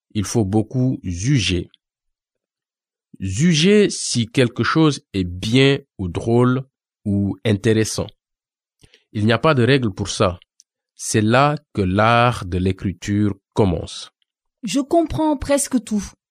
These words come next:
Speaker 2: mais je suis encore un peu perdue.
Speaker 1: Ce n'est pas grave. Nous allons prendre un exemple.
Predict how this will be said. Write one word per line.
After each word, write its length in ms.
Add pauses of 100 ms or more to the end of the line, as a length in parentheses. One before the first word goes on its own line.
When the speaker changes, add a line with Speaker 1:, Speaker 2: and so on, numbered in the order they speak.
(160)
Speaker 2:
mais 160
je 100
suis 160
encore 440
un 120
peu 160
perdue. 500 (920)
Speaker 1:
Ce 260
n'est 140
pas 180
grave. 480 (640)
Nous 220
allons 180
prendre 440 (360)
un 180
exemple. 580